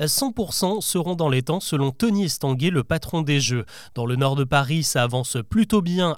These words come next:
À l'Arena Porte de la Chapelle, un énorme gymnase qui va accueillir les épreuves de gymnastique et de badminton. Il sera livré en janvier deux mille vingt-quatre, donc dans les temps,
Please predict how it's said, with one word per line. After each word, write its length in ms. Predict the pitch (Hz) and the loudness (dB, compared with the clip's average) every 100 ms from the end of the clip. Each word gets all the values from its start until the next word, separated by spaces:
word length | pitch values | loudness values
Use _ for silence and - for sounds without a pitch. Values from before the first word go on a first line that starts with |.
| 139 | 0
À 160 | 135 | 0
l'Arena 480 | 151 202 180 170 165 | 2 0 2 2 0
Porte 320 | 131 131 - | -2 -4 -2
de 100 | 131 | 0
la 140 | 131 135 | 2 2
Chapelle, 400 | 165 156 226 202 | 0 2 2 4
un 220 | 135 175 | 2 2
énorme 420 | 254 226 202 160 | 2 2 2 0
gymnase 500 | 139 147 147 185 208 | 0 2 2 2 -2
qui 160 | - 139 | -4 0
va 80 | |
accueillir 400 | 127 127 139 156 | 0 0 0 0
les 220 | 139 113 139 | 0 -2 -2
épreuves 320 | - 160 135 | -2 -2 -2
de 120 | 123 | -2
gymnastique 760 | 107 156 147 139 - 226 233 147 | 0 2 2 2 0 -2 0 -2
et 80 | |
de 120 | 113 117 | -2 0
badminton. 720 | 156 147 127 120 147 180 214 - - - | 2 2 0 0 2 2 2 -2 -14 -6
Il 140 | 131 | -4
sera 240 | 123 127 123 | -2 0 0
livré 380 | 131 117 143 151 | 0 0 -2 -2
en 160 | - 120 | -4 -4
janvier 420 | 120 202 156 151 | 2 2 2 0
deux 120 | 127 | 2
mille 180 | 185 185 | 2 2
vingt-quatre, 320 | 156 147 - 190 233 - 143 | 2 0 0 0 0 -2 -2
donc 380 | 135 131 - | 0 0 -2
dans 260 | 117 117 202 | -6 -2 0
les 140 | 175 | 2
temps, 240 | 131 180 | 2 2